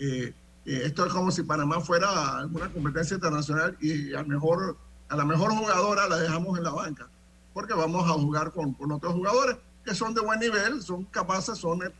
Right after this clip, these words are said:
de excelencia, pero no conocen tan bien el caso. Entonces, bueno, este tiempo también beneficia al Ministerio Público porque van a tener la oportunidad de estudiar mejor el caso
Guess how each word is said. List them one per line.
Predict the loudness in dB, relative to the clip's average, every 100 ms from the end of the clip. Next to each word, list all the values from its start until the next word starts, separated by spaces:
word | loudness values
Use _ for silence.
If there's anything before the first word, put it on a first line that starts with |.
| -20 -20 -16
de | -10 -8 -4 -4
excelencia, | -2 0 0 2 0
pero | 0 2
no | 2 2
conocen | 0 -2 -2 -2 -4
tan | -4
bien | -2 -2
el | -2
caso. | -4 -10 -12 -20 -20 -20 -20 -8
Entonces, | -4 0 2 2
bueno, | 2 0 2
este | 0 -2 -4
tiempo | -4 -2 -2
también | -2 0 0
beneficia | -2 -4 -4 -4 -2
al |
Ministerio | -2 0 -2 -2
Público | -4 -4 -4
porque | -4 -2 -2
van | 0 0
a | 0
tener | 0 0
la | 0
oportunidad | -2 -4 -2 0 -2
de |
estudiar | -2 -2 -2 0
mejor | 0 0
el | -2
caso | -2 -4 -4